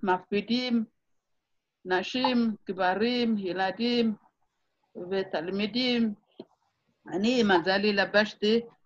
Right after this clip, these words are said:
בגדים מסכנים, בגדים שלא ידעו אני... למה אמרו לי אני רופאה, לבשתי בגדים, אני שמה על החול,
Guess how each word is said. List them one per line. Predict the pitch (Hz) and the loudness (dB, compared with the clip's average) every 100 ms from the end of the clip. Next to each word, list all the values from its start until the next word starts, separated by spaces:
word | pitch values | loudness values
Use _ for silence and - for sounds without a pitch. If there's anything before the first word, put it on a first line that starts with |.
| _ _ _ _ - | _ _ _ _ -6
בגדים | - 190 233 262 233 | 0 0 2 4 4
מסכנים, | 220 - 220 220 240 233 190 - - | 4 -2 0 2 4 2 0 -8 -12
בגדים | 196 - 185 214 233 226 - _ - | -4 2 2 4 4 2 -2 _ -14
שלא | - 208 | -4 4
ידעו | 220 226 226 | 6 6 4
אני... | 196 190 196 190 - - _ _ _ _ _ - | 2 2 0 -2 -4 -10 _ _ _ _ _ -2
למה | 180 214 208 | 0 2 0
אמרו | 196 208 226 | 0 -2 -2
לי | 220 202 | 0 0
אני | 202 196 190 175 139 | -2 -2 -2 -2 -2
רופאה, | 175 180 - 175 180 220 226 _ _ _ _ _ - | -2 -4 -4 0 2 2 0 _ _ _ _ _ -6
לבשתי | 160 190 202 - 208 202 208 190 - _ _ - | -2 -2 -2 -4 -2 0 -2 -4 -14 _ _ -14
בגדים, | 156 175 180 226 233 - _ _ - | 0 2 2 2 0 -4 _ _ -6
אני | 185 208 | -4 0
שמה | 220 202 202 196 196 - - _ _ _ _ - | 0 2 0 0 -2 -8 -20 _ _ _ _ -6
על | 156 170 | -2 2
החול, | 165 160 160 - 214 220 | 2 2 -2 2 2 2